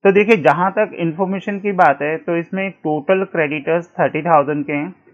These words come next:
और वो क्या कर रहे हैं कि stock है टेन थाउजेंड का, जिसे वो टेन percent discount पे ले रहे हैं।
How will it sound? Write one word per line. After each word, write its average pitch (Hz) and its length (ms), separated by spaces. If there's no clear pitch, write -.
और 147 100
वो 165 200
क्या 196 200
कर 180 200
रहे 165 160
हैं 180 100
कि 196 140
stock 175 500
है 202 200
टेन 160 300
थाउजेंड 156 440
का, 175 180
जिसे 151 340
वो 175 160
टेन 175 440
percent 190 340
discount 165 460
पे 160 120
ले 117 140
रहे 101 120
हैं। 98 140